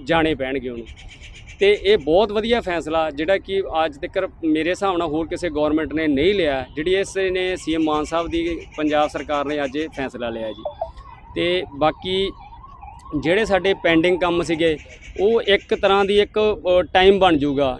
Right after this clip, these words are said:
ਟਾਈਮ ਦੇ ਆਧਾਰ 'ਤੇ ਜਿਹੜਾ ਸਰਪੰਚ ਜਾਊਗਾ, ਉਨੇ ਟਾਈਮ 'ਚ ਉਹਨੂੰ ਵਾਪਸ ਮੁੜਨਾ ਪੈਣਾ, ਕਿਉਂਕਿ ਉਹ ਜਿਹੜੀ ਆਪਦੀ ਕੋਈ ਐਨ ਓ ਸੀ ਲੈ ਕੇ ਜਾਊਗਾ, ਉਹਦੇ ਨਾਲ, ਅ, ਇੱਕ ਹੋਰ ਵੀ, ਅ, ਇਹਦੇ ਨਾਲ ਫਾਇਦੇ ਹੋਣਗੇ ਵੀ ਜਿਹੜੇ ਕੋਈ ਕ੍ਰਾਈਮ ਵਗੈਰਾ ਚੱਲਦੇ ਆ,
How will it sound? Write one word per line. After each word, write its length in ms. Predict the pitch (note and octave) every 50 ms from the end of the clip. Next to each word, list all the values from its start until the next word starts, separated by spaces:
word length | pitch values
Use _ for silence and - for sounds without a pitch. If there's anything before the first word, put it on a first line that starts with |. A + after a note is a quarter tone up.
| - -
ਟਾਈਮ 220 | E3+ F3 F3+ F3+
ਦੇ 100 | E3+ F#3+
ਆਧਾਰ 280 | F#3 F#3 F#3+ F3+ D#3 D3
'ਤੇ 240 | - D#3+ D#3+ D#3+ D#3 C#3
ਜਿਹੜਾ 200 | D#3 F#3 G#3 A3
ਸਰਪੰਚ 420 | - G3+ F#3+ - F#3 F#3 F3+ F3+ F3+
ਜਾਊਗਾ, 460 | D#3+ F#3 F3+ F#3 F3 F3 F#3 G3 G3
ਉਨੇ 360 | - - F#3 F#3+ G3+ G3+ G#3
ਟਾਈਮ 220 | - G3+ G3 G3
'ਚ 60 | F#3+ G#3
ਉਹਨੂੰ 160 | G#3+ A3 F#3
ਵਾਪਸ 320 | D#3+ D#3+ D#3+ E3 D#3 - F#3+
ਮੁੜਨਾ 360 | F3+ E3+ E3 D#3+ E3+ F3 F3
ਪੈਣਾ, 360 | C#3+ D#3 C#3 B2 B2 A#2+ A2 - - - - - -
ਕਿਉਂਕਿ 220 | - F3+ G#3 G#3 A#3+
ਉਹ 40 | A3
ਜਿਹੜੀ 320 | D3+ E3 F3+ G3 A#3+ A#3
ਆਪਦੀ 360 | A3+ G#3 F#3+ F3+ F3 F#3 F#3
ਕੋਈ 340 | - - F#3+ F#3 F#3+ F#3 - - E3+
ਐਨ 200 | F3 F3 E3+ F3+
ਓ 80 | F#3+
ਸੀ 180 | - - F#3 F3
ਲੈ 160 | E3 D#3+ D3+
ਕੇ 160 | C3+ E3 D#3+
ਜਾਊਗਾ, 480 | D3+ D#3+ D#3+ D#3+ D#3 D3+ D#3+ D#3 D3+ D3 - - - - - - - E3
ਉਹਦੇ 200 | F3+ G#3 A#3 A3
ਨਾਲ, 200 | A3 G#3 G#3 G#3 G#3 G#3 F#3+
ਅ, 640 | - - - - F3 E3+ E3+ F3 F3 F3 F3+ - -
ਇੱਕ 180 | F3+ - - -
ਹੋਰ 320 | D#3 D3 D#3+ - G3 G3+
ਵੀ, 320 | G3+ A3 A3 A3 A3 G3+ D3+
ਅ, 280 | E3+ E3+ E3+ E3 E3+
ਇਹਦੇ 240 | E3 E3+ F3+ F3+ G3+
ਨਾਲ 240 | G3+ G3 G3 F#3+ F#3+
ਫਾਇਦੇ 320 | - D#3+ D#3 D3+ D#3+ E3+
ਹੋਣਗੇ 440 | D#3 D#3 E3 F3 F3 E3+ F3+ E3 D3+ - - - - - - - C#3+
ਵੀ 160 | D3+ F3+ G3 - - C3+
ਜਿਹੜੇ 280 | C#3 F3 F#3+ G#3 A3
ਕੋਈ 160 | F#3+ G#3 G#3
ਕ੍ਰਾਈਮ 460 | - - - - F#3 F3 F3 F3 F3 F3
ਵਗੈਰਾ 340 | F3+ E3 F3 F3 F3 F3
ਚੱਲਦੇ 460 | - - E3+ D#3+ D#3 D3 D#3+ E3 E3 D#3+
ਆ, 160 | D#3 C#3+